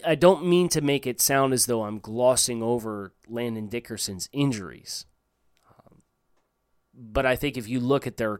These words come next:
total body of works and resumes and what they could offer the Dolphins with the current trajectory of the team,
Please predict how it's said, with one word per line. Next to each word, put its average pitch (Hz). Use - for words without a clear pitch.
total 143
body 117
of 95
works 127
and 104
resumes 131
and 107
what 135
they 131
could 101
offer 120
the 110
Dolphins 113
with 117
the 113
current 180
trajectory 175
of 156
the 143
team, 196